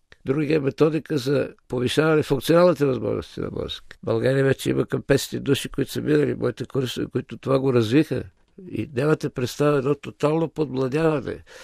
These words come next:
раждане на нови творчески потенции. Много интересни резултати се получават.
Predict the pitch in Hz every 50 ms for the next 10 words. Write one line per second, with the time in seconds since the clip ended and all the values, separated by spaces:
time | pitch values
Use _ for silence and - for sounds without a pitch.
0 | - - _ - 117 123 143 160 151 156 165 160 160 156 143 143 135 127 127 131
1 | 156 165 165 156 - - 156 165 156 - 156 - - - - - 127 123 - 120
2 | - - - _ - - - - 156 151 131 - - 143 127 - 165 202 220 -
3 | - - - - 117 107 95 - - 113 120 113 107 110 104 - - - - -
4 | - - 180 - - - - - - - - 175